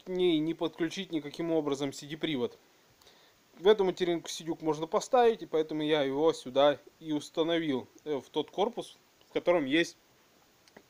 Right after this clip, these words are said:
Трех и пяти дюймовые отсеки внешние. Поставил сюда самые белые из имеющихся у себя C D-приводов и дисковод-, э, дисководов. И, как видно, э, м, увы,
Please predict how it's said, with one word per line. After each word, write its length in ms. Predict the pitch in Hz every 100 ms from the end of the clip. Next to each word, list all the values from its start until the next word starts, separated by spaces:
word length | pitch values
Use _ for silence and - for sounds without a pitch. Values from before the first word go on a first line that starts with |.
| _ _ _ _ _ _ -
Трех 220 | 226 220
и 40 |
пяти 300 | 202 175 226
дюймовые 420 | 185 156 156 185 175
отсеки 340 | - 160 135
внешние. 460 | 123 190 247 262 226
Поставил 480 | 208 - 196 170
сюда 240 | 151 143 147
самые 440 | - 180 160 143
белые 400 | 127 170 160 143
из 100 | 127
имеющихся 560 | 139 147 131 143 127 139
у 20 |
себя 300 | 123 147 147
C 160 | - 139
D-приводов 560 | 147 160 156 147 135
и 60 | 127
дисковод-, 520 | 143 - 202 269 277 - - - - - - _ -
э, 800 | 151 170 175 160 156 151 151 143
дисководов. 760 | 151 - 190 214 269 254 - - -
И, 200 | 165 170
как 260 | 151 160 -
видно, 520 | 196 202 196 180 143 117 139 - -
э, 340 | 156 156 143 123 - -
м, 300 | 139 135 120 - - _ _ _ _ _ _
увы, 380 | 175 180 202